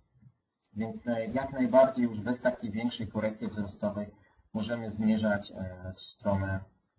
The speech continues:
e, parytetu. I co jeszcze jest istotne, na wykresie dziennym dobrze widać, że ta ostatnia fala E, może tego trójkąt-, e, ten prostokąt też skasuje,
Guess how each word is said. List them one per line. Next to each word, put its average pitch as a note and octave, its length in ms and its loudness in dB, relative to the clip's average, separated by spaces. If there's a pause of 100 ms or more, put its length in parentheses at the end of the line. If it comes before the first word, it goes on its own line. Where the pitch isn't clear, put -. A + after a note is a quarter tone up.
e, G2 120 -2
parytetu. D#3 600 -2
I F#3 40 -10
co F#3 140 -2
jeszcze F#3 220 -4
jest D3 140 -10
istotne, F#3+ 480 -2
na B2+ 140 4
wykresie B2 480 -6
dziennym C#3 360 -2
dobrze C#3 300 -6
widać, C#3 380 -2
że B2 200 2 (320)
ta A#2+ 100 4
ostatnia A#2+ 480 -2
fala B2+ 380 2
E, C3+ 260 4 (360)
może G2 220 -10
tego G2 220 -8
trójkąt-, G2+ 640 -2
e, F#2+ 340 -2
ten G2 200 -2
prostokąt G2+ 600 -10
też C3 140 -8
skasuje, A#2+ 640 -8